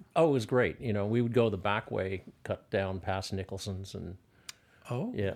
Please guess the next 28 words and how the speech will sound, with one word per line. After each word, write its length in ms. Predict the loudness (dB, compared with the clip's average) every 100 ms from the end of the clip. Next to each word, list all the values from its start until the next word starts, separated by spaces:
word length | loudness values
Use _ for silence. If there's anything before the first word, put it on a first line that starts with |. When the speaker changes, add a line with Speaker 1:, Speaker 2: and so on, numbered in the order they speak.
| 0
Speaker 1:
well, 180 | 2 4
maybe 300 | 2 2 2
we 160 | 2
knew 100 | 2
where 100 | 2
Nicholson's 460 | 0 -4 -8 -8 -4
was 220 | -4 -4
because 280 | -4 -6 -6
Conestoga 720 | -2 -2 0 -2 2 2 2
at 120 | 0
that 240 | 0 0 -2
point 180 | -6
didn't 200 | -4 -4
have 120 | -6 -8
a 60 |
pub. 420 | -4 0 0 -2
So 240 | -4 -2 -2
what 220 | -2 -4
they 100 | -2
did 160 | -2 -2
is 140 | -4
encourage 420 | -8 -4 -4 -2
us 80 | -6
to 80 | -6
get 260 | 0 0 2
in 40 |
our 80 | -4
cars, 460 | -2 -2 0 -2